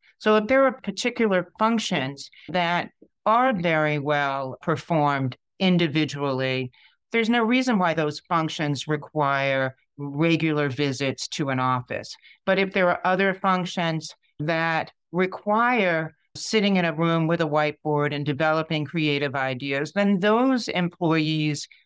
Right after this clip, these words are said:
holding those positions should have a different set of rules apply. And this is lawful, it's appropriate, and it's a better approach than making decisions based on employee choice.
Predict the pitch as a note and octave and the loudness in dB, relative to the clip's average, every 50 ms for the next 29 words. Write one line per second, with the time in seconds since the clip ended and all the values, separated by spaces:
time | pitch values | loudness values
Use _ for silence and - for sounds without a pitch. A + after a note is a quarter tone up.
0 | _ _ - F#3+ F3+ F3+ D#3+ F3 E3+ E3 D#3+ D#3 F3 F#3 G3 G3+ F#3+ G3 - - | _ _ -2 0 0 2 2 2 2 2 2 4 4 4 2 2 0 -2 -4 -4
1 | E3+ D3 C#3 D3+ D3 C#3 - - D3+ D3 C#3+ C#3+ - - _ - - _ _ _ | -4 -2 -2 -2 -2 -2 -2 -2 -2 -2 -2 -4 -8 -12 _ -20 -20 _ _ _
2 | _ _ - - A3+ G#3 G3+ A#3 G3 A3 F#3+ A3+ A3+ - C4+ B3 A#3+ - E3 D3 | _ _ -6 -4 -2 0 0 0 0 0 0 -2 -2 0 -2 -2 -2 -2 -2 -2
3 | C#3+ C3+ B2 C3+ D3 C#3 C3+ C3 B2+ B2+ B2+ - - _ - D#3 - - - D3+ | -2 -2 -2 -4 -4 -2 -2 -4 -4 -6 -8 -10 -10 _ -8 -8 -8 -6 -4 -2
4 | C#3 B2+ B2 A#2+ G#2+ G#2 - - _ _ _ _ _ _ - F#3+ F#3+ F#3 F#3 F3+ | 0 0 0 -2 -4 -8 -12 -18 _ _ _ _ _ _ -2 0 0 0 0 -2
5 | F3+ - E3+ E3+ G#3+ G#3 G#3 G#3+ - E3 E3+ D#3+ D3 C#3+ D3+ D3+ - G3 G#3+ A#3+ | -2 -4 -2 0 0 0 0 0 0 2 4 4 4 4 2 2 0 -2 0 0
6 | C#4 C#4+ - _ _ _ _ _ _ - F3 D#3 - - D#3 - - - - E3 | 0 -2 -6 _ _ _ _ _ _ -4 -4 -4 -2 -4 -6 -6 -6 -4 0 0
7 | D#3 D3+ D3+ - F#3+ G3 G#3 A3+ A#3 A3+ - - _ _ _ _ _ _ _ F#3 | 0 0 0 0 0 2 2 2 0 -2 -8 -14 _ _ _ _ _ _ _ -2
8 | F#3 F3+ F3+ F3 F3 - - E3 D#3+ D3+ - _ _ - G3 G#3 A3 A#3+ A#3+ A3+ | 0 0 0 0 0 0 0 0 0 -2 -6 _ _ 0 0 2 2 2 2 2
9 | F#3+ F#3+ - - - A3 A3+ A#3 G3+ D3+ D3+ D#3+ D#3 - - - - _ _ _ | 2 0 -4 -6 -2 0 2 2 4 2 0 -2 -4 -6 -12 -16 -18 _ _ _
10 | _ F#3+ G3 F#3+ F#3 F#3 F#3 F3 F3+ F#3 G3 G#3 G#3+ G#3 G#3+ G3+ F#3+ G3 F#3 F#3 | _ -2 -2 0 0 0 0 2 2 2 2 2 2 2 0 0 0 -2 -4 -4
11 | - G3 G3 F#3+ F#3 G3 F#3 F3 F3+ - - E3+ F3 F3 E3+ - - D#3+ E3 D#3+ | -2 0 0 0 0 0 -2 -2 -4 -4 -2 0 0 0 0 -2 -2 -2 0 0
12 | D#3+ D#3+ D#3 D#3 D3+ - - - G#3 A3+ A#3 B3+ C4 B3+ G3+ E3 D3+ C3+ B2 A2+ | 0 -2 -4 -4 -6 -10 -8 -2 0 2 2 2 2 2 2 0 0 -2 -2 -4
13 | - - - D3 B2 A2 G#2+ - | -6 -4 -2 -2 -2 -2 -4 -10